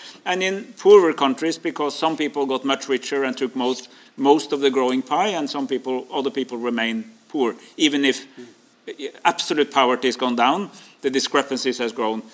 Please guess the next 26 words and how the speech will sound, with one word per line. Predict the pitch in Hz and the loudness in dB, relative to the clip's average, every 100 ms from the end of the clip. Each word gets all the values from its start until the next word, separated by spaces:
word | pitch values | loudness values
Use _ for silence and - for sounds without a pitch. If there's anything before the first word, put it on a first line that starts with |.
| - - | -20 -4
That | 143 185 - - | -2 -2 -4 -4
is | 151 143 | -4 -4
the | - 151 - | -2 -2 -4
absolutely | 160 139 - - 156 131 147 - - 156 156 - - _ 147 | -8 -6 -6 -4 -2 -2 -4 -8 -10 -6 -4 -6 -14 _ -4
evident | 123 131 147 147 | -2 0 0 -2
source | - 127 156 - | -6 -2 -2 -4
of | 135 | -4
a | 131 | -2
lot | 123 123 - - 175 | -2 -4 -12 -12 -4
of | 127 120 | -4 -4
social | - 123 113 123 | -4 -4 -4 -6
tensions. | 123 110 - 185 - - - - - - | -6 -6 -6 -12 -12 -16 -20 -20 -14 -4
And | 151 | -2
it | 151 | -2
will, | 131 147 180 202 | 2 4 4 2
if | 151 | 0
it | 143 | 0
is | 143 135 | -2 0
not | 135 127 | -4 -2
man-, | 131 127 127 | -2 -2 -2
handled | 131 123 127 | -2 -2 -2
well, | 127 143 185 | -2 -2 -2
also | 165 147 143 175 | 0 0 0 -2
have | 139 135 | -2 -4
political | - 135 120 135 143 | -2 -2 -2 -4 -4
effects, | 143 175 214 - | -4 -6 -10 -12